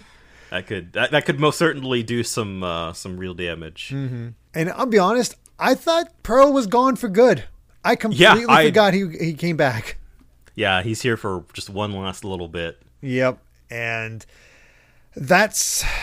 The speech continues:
Speaker 2: where we're left with here, where if Sanji moves at all, Gin will shoot Zeph. And
Speaker 1: Mm-hmm.
Speaker 2: Pearl has no qualms.
Speaker 1: Yeah, just taking advantage of that and starting to beat the crap out of him.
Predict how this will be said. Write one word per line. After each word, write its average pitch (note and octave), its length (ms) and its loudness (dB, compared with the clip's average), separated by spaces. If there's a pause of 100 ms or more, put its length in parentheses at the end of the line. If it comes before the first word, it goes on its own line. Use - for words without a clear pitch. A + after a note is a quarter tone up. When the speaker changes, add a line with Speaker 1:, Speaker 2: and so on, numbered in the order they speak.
(220)
Speaker 2:
where G3 240 4
we're G#3 120 6
left G#3+ 280 4
with E3 180 0
here, D3 320 4
where C3+ 680 2
if - 560 -4
Sanji G3 640 2
moves F3+ 380 2
at F#3 100 6
all, A#2+ 540 6 (480)
Gin D3 200 -4
will C3 340 -2
shoot D#3 440 -6
Zeph. B2+ 520 0 (600)
And B2 200 -2
Speaker 1:
Mm-hmm. - 80 -2
Speaker 2:
Pearl G#3+ 560 4 (260)
has A#2+ 440 -4 (140)
no C#3+ 440 4
qualms. D#3+ 880 6 (520)
Speaker 1:
Yeah, C#3 400 4
just F#2+ 160 -12
taking A2+ 300 -4
advantage G2+ 360 -6
of E2+ 120 -14
that F2 240 -6
and E2+ 160 -14
starting G2 220 -8
to D#2 100 -10
beat - 420 -18
the - 60 -20
crap A2+ 280 -2
out E2+ 140 -2
of G2 80 -6
him. A2+ 180 -8